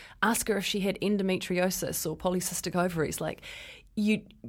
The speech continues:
'cause I then found out I had endometriosis and found out actually my mother had had it too and that she struggled to get pregnant. She didn't have me until she was thirty-two, which was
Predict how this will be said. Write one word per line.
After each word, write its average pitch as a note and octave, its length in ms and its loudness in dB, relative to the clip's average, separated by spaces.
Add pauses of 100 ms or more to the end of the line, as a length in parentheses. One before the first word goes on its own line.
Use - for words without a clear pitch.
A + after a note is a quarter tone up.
(120)
'cause F#3+ 140 2
I F3+ 140 6
then F3 200 4
found D#3+ 240 2
out D#3 160 4
I F#3 160 4
had F#3 160 2
endometriosis D#3 800 0
and E3+ 100 0
found F3 220 2
out F3 140 2
actually - 260 -2
my G#3+ 100 2
mother C4 280 4
had F3 80 2
had D#3+ 160 0
it - 120 -6
too B3+ 300 6
and D#3 140 0
that - 120 -4
she C4+ 160 0
struggled D#3 360 -2
to D#3 60 -6
get D3 180 0
pregnant. D3+ 360 0
She G3+ 100 -4
didn't G3 160 -2
have F#3+ 140 -2
me A#3 200 2
until E3+ 280 0
she - 160 -2
was D#3 140 -2
thirty-two, D3+ 500 -2
which - 180 -6
was D3+ 200 -6